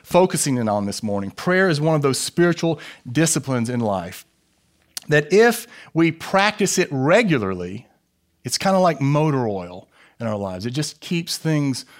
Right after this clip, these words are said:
moving smoothly. But if we neglect prayer, over time, our spiritual lives and our lives get locked up. So I want to begin this morning by, by giving a definition of what prayer is. What is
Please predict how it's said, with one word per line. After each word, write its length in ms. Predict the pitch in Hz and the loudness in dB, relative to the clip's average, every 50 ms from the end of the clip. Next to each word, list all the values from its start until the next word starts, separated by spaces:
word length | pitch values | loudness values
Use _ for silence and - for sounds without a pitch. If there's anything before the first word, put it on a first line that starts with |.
| _ _ _ | _ _ _
moving 520 | 123 120 131 135 131 127 120 123 117 110 | -2 0 2 2 0 0 0 -2 -4 -4
smoothly. 800 | 104 - - - - 123 120 117 113 107 95 90 82 82 85 _ _ - - - _ | -4 -6 -10 -6 -6 -4 -4 -2 -4 -4 -6 -10 -16 -16 -20 _ _ -20 -20 -16 _
But 120 | - 139 | 0 0
if 140 | 156 156 151 | 0 2 2
we 120 | 170 170 170 | 2 2 4
neglect 600 | 165 151 135 127 143 160 - 202 196 - - - | 2 0 0 2 2 4 4 4 2 -2 -14 -6
prayer, 420 | - - 196 196 160 135 131 - | 0 2 4 4 4 2 2 4
over 220 | 143 180 180 190 | 2 4 4 2
time, 600 | 185 185 - 190 190 185 180 170 156 147 147 139 - - - - - | -2 -2 0 2 2 4 4 4 4 2 0 -2 -6 -12 -20 -12 -4
our 100 | - 135 | -2 -2
spiritual 480 | 139 - - - 170 165 151 - 147 131 | -2 -2 0 0 0 2 2 0 -2 0
lives 500 | 120 117 113 110 110 107 104 - - - _ _ _ _ _ _ | 2 2 4 4 4 2 0 -4 -10 -12 _ _ _ _ _ _
and 160 | 151 196 254 | 0 2 4
our 120 | 247 185 | 4 4
lives 480 | 147 135 131 147 180 170 127 117 110 107 | 4 4 4 6 6 4 4 2 -2 -2
get 200 | 107 120 117 - | -2 -2 -2 0
locked 360 | 113 117 117 113 110 - - | 2 2 2 2 0 -2 -4
up. 220 | 120 101 87 78 - _ _ _ _ _ _ _ - - - | -4 -4 -4 -8 -18 _ _ _ _ _ _ _ -20 -20 -16
So 180 | _ - 185 160 | _ 2 6 6
I 60 | 156 | 6
want 140 | 180 226 240 | 6 6 4
to 40 | 220 | 4
begin 260 | 208 175 165 202 196 | 2 2 2 2 2
this 160 | 185 160 - | 2 0 0
morning 200 | 180 175 170 160 143 | 0 0 0 2 4
by, 280 | 143 139 139 135 135 - - - - _ _ _ _ _ _ _ | 4 6 6 4 2 0 -8 -20 -20 _ _ _ _ _ _ _
by 120 | - 135 135 | 0 0 2
giving 220 | 131 160 165 170 | 2 2 2 2
a 60 | 156 | 2
definition 580 | 131 123 160 165 156 - 151 147 147 143 - 135 | 2 4 2 2 4 2 0 0 0 0 0 -2
of 120 | 127 117 | -2 0
what 340 | 113 127 143 143 139 - - | 0 2 2 2 2 0 -4
prayer 340 | - - 139 131 123 120 113 | -6 -2 0 0 0 0 0
is. 360 | - 117 110 101 95 90 90 - - | -2 -2 -2 -2 -4 -6 -10 -14 -12
What 440 | - 117 139 196 233 233 226 233 - - | -4 2 4 6 6 6 4 -2 -6 0
is 480 | 170 170 175 175 170 165 156 143 - | 2 2 4 4 2 2 0 -2 -6